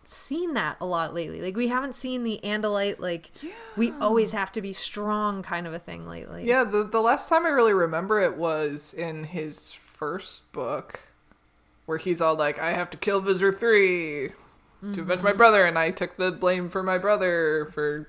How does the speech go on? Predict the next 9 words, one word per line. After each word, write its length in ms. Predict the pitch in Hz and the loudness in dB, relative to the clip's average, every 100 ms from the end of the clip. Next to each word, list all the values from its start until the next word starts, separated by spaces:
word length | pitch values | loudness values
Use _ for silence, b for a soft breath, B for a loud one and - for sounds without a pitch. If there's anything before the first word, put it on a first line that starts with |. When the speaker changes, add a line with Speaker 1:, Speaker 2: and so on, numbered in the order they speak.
| - | -10
Speaker 2:
giving 460 | 156 160 160 165 160 | -8 -8 -8 -10 -8
the 80 | 170 | -6
morphing 280 | 175 180 | -4 -4
powers 280 | 180 185 185 | -2 0 0
to 60 | 190 | -4
the 80 | 190 | -2
kids." 720 | - 220 196 160 139 147 - | 4 4 6 4 4 -4 -8
And 180 | 147 147 B B B | -10 -10 B B B
yeah, 240 | 220 247 | 8 10